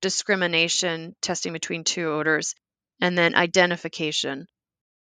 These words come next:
Can you identify what that smell is? And most smell tests use identification because that's the easiest. There are several out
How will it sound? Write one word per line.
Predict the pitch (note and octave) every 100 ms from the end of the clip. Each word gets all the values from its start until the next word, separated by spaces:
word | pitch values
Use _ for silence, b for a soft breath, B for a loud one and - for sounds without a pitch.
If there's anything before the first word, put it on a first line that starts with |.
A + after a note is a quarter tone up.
| _ -
Can | A3+ G#3 G3+
you | G3
identify | F#3 F3 E3+ F3
what | D#3 D3+
that | D#3 -
smell | - F3 D#3+ C#3+
is? | - - -
And | - F#3 F#3 F3+ F3+ F#3
most | G#3+ A#3 C#4 -
smell | - B3 G#3+
tests | - F3+ F3+ - - b
use | - A3+ A3
identification | F#3+ F#3+ F#3 F3+ F#3+ E3+ E3
because | F3+ E3
that's | E3+ F3 -
the | -
easiest. | - E3+ D#3 - - - -
There | - G3 F#3+
are |
several | - - A#3+ A#3+ A#3+ -
out | F3+